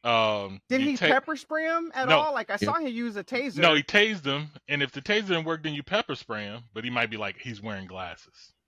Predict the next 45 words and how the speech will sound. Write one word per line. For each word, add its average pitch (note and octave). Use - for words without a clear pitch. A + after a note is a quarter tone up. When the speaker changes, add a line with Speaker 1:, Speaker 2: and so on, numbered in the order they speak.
Speaker 1:
<laughs> -
so -
it C3
might G2+
not G#2
work. A#2
But, D3+
like D#3
Speaker 2:
That A#3
don't, -
that B3
don't A#3+
matter. A3
Once G#3+
you D4+
start C4+
Speaker 3:
Mm. A3+
Speaker 2:
inhaling A3+
that F#3
fucking A3+
pepper A3
spray, E3
bro, D#3
Speaker 1:
Yeah. D3+
Speaker 2:
it, G#3
it G3
is D#3+
Speaker 1:
But E3
Speaker 2:
no D#3+
Speaker 1:
then F3+
Speaker 2:
joke. F3+
Speaker 1:
all F#3+
this F3
reaching, D#3
Speaker 2:
You D3+
just B3
gotta F#3+
breathe D#3
Speaker 1:
all F#3
Speaker 2:
a -
little F#3
Speaker 1:
that B2+
Speaker 2:
bit -
of F#3
it G3